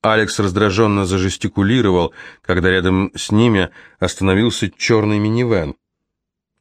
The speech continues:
Задние дверцы открылись, и на землю, к бурному восторгу многих учениц магистериума, спрыгнули двое мускулистых молодых парней. Они принялись заносить в ворота мебель, стол, лампу,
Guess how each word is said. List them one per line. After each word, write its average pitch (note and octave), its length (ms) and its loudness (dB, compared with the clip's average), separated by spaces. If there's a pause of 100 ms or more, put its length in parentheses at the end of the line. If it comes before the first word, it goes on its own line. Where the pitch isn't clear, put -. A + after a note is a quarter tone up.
(200)
Задние C#3 440 0
дверцы C3 440 0
открылись, A#2 760 -2 (640)
и F#2+ 240 2
на G2+ 160 4
землю, A2 640 0 (680)
к F#2 140 -4
бурному G2+ 480 2
восторгу G2 640 0
многих G#2 480 0
учениц G#2+ 500 0
магистериума, F#2+ 960 -2 (480)
спрыгнули C#3 580 0
двое C3+ 460 2
мускулистых B2 720 0
молодых A#2+ 500 2
парней. C3 540 0 (720)
Они B2 240 2
принялись C3+ 600 0
заносить A2+ 640 0
в F#2 160 -4
ворота A2 640 2
мебель, D3 640 2
стол, - 640 0
лампу, C3+ 800 2